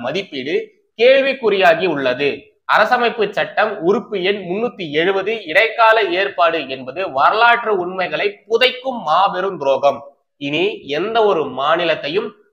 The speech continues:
துண்டு துண்டாக கூறு போட முடியும் என்கிற நாசக்கார போக்கிற்கு இது வழிவகுக்கும். யாரை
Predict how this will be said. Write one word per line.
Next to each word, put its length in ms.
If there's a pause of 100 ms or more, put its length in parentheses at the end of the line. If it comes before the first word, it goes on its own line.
(120)
துண்டு 260 (100)
துண்டாக 520 (100)
கூறு 240 (100)
போட 300
முடியும் 300 (160)
என்கிற 340 (140)
நாசக்கார 640 (180)
போக்கிற்கு 520 (180)
இது 120 (100)
வழிவகுக்கும். 640 (460)
யாரை 400